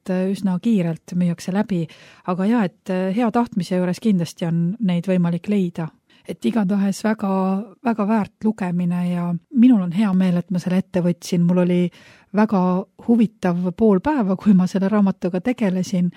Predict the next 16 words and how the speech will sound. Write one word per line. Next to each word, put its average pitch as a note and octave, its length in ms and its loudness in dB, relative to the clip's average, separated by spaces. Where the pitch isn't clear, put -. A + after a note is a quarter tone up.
ja F3+ 300 2
see F#3 120 -2
oli F3+ 120 0
väga F3+ 200 -2
kaasahaarav F3 760 0
lugemine E3+ 760 0
ja E3 340 -2
pani F3+ 480 4
väga F#3+ 240 0
mõtlema F3 520 -2
väga F#3+ 200 2
mitmete F#3 460 -2
asjade E3+ 420 -4
üle F3 240 -2
elus E3+ 340 -2
ja, E3 220 -2